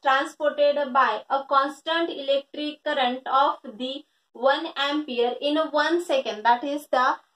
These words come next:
one coulomb is equal to, आपल्याला असं लिहिता येतं, वन ampere into वन सेकंड.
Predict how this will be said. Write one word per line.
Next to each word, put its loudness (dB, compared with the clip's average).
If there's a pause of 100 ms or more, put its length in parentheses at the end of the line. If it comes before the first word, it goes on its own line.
(120)
one 2 (260)
coulomb 2 (260)
is 0
equal -2 (160)
to, 0 (480)
आपल्याला 2
असं -4
लिहिता 0
येतं, 4
वन 0 (240)
ampere 0 (300)
into 0 (580)
वन 4 (240)
सेकंड. 0